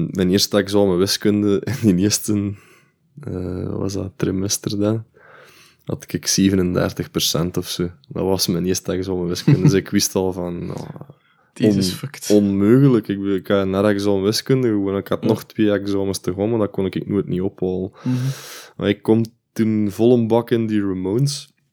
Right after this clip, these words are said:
Speaker 1: En, eh, ik, eh, echt, dat is, dat is een van mijn beste jaren geweest in het middelbaar. Zo niet het beste, het vijfde middelbaar. Ehm, en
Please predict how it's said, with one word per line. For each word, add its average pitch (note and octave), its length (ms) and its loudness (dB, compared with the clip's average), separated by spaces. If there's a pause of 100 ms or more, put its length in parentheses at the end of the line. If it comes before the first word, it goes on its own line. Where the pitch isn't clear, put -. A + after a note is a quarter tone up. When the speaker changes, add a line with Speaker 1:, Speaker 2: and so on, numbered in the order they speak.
(840)
Speaker 1:
En, F#2+ 300 -2
eh, F2+ 400 -2 (640)
ik, - 200 -10
eh, G2 240 -6 (420)
echt, - 300 -4
dat G2+ 140 2
is, G2+ 100 -4
dat F#2+ 140 0
is G2 60 0
een G2+ 100 2
van G2 140 0
mijn F#2+ 340 -4
beste A2 380 0
jaren A2+ 300 2
geweest G#2+ 340 -2
in G2+ 60 -4
het - 80 -8
middelbaar. G2 560 -2 (100)
Zo G2+ 160 0
niet G#2 200 4
het G2 200 2
beste, F#2+ 340 -2
het - 140 -10
vijfde F#2+ 280 0
middelbaar. F#2+ 640 -2 (760)
Ehm, F2+ 1040 -2
en F#2 500 -2